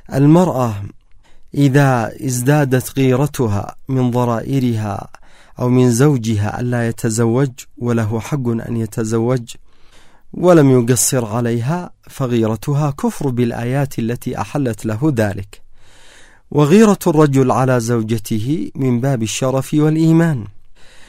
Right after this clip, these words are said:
وهنا كأنه يعطينا انتباه، يلفت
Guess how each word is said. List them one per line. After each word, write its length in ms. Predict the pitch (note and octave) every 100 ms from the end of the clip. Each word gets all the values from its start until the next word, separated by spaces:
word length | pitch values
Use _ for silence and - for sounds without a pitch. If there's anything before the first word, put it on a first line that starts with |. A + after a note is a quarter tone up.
| - -
وهنا 460 | A3+ F#3 D3 B2
كأنه 760 | A2+ - - C3+ B2 A#2 A#2 - - - - - - - -
يعطينا 720 | C#3 B2 A2+ - D#3 D3+ D3+
انتباه، 640 | D3+ C#3+ D#3+ C#3+ D#3 B2+ G2 -
يلفت 720 | D#3+ G3 E3 - B2 - A#2+